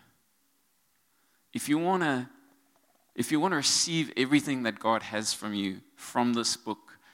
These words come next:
from this law, from this instruction, delight in the word of the Lord. It's so powerful that it's,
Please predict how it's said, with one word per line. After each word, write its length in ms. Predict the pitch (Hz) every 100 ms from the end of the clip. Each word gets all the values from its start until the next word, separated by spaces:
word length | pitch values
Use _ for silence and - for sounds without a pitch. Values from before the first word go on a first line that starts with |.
| -
from 260 | - 127
this 220 | 123 120 117
law, 240 | 110 98
from 220 | - 120
this 180 | 113 113
instruction, 680 | 107 - - 92 - 101 92 -
delight 840 | 101 92 95 98 101 98 - - - - _ -
in 140 | 107
the 80 | 98
word 420 | 90 90 92 - - - - -
of 140 | -
the 100 | 110
Lord. 200 | 92 78
It's 160 | - -
so 140 | 139
powerful 460 | 135 143 131 - 117
that 140 | 110
it's, 240 | 104 -